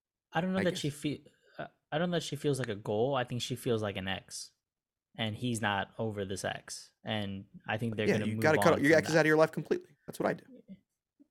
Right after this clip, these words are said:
Speaker 1: I mean, that's what you do, but maybe not Hal.
Speaker 2: <laughs>
Speaker 1: I'm like, I think, I think he's gonna,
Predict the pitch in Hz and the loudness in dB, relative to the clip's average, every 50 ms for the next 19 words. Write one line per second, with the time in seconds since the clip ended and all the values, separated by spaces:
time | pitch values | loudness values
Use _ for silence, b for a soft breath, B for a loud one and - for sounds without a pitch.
0 | _ _ - - - - 113 117 117 - - 101 - 151 175 160 131 101 95 101 | _ _ -20 -16 -12 -8 -6 -6 -6 -4 -6 -4 -2 -2 -2 0 0 -2 -2 -2
1 | 98 95 101 101 107 107 101 87 - - 110 123 120 101 101 - 123 135 - 165 | -2 -2 -2 -2 -2 -2 -4 -4 -4 -2 0 0 0 2 0 0 0 0 -2 -2
2 | 107 101 95 98 98 107 110 - 123 117 113 117 110 127 113 107 - 123 117 104 | -2 -2 -2 -2 -4 -4 -2 -2 0 0 0 0 0 -2 -4 -2 -2 -2 -2 0
3 | - 110 104 98 92 92 95 | -2 -2 -2 -2 -4 -6 -8